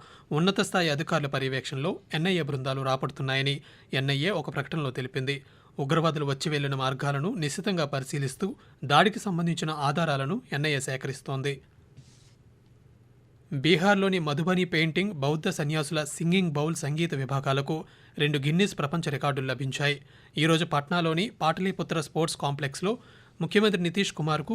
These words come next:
గిన్నిస్ వరల్డ్ రికార్డ్స్ ప్రతినిధులు వీటికి సంబంధించిన సర్టిఫికెట్లను అందజేశారు. పద్మశ్రీ జగదాంబదేవికి నివాళి అర్పిస్తూ ప్రముఖ కళాకారిణి భవాదేవి మార్గదర్శకత్వంలో మధుబని పెయింటింగ్ ఇన్‌స్టిట్యూషన్లో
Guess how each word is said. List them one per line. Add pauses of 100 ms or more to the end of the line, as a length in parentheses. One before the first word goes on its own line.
(160)
గిన్నిస్
వరల్డ్
రికార్డ్స్
ప్రతినిధులు (140)
వీటికి
సంబంధించిన
సర్టిఫికెట్లను (140)
అందజేశారు. (520)
పద్మశ్రీ
జగదాంబదేవికి
నివాళి
అర్పిస్తూ (420)
ప్రముఖ
కళాకారిణి (380)
భవాదేవి
మార్గదర్శకత్వంలో
మధుబని
పెయింటింగ్
ఇన్‌స్టిట్యూషన్లో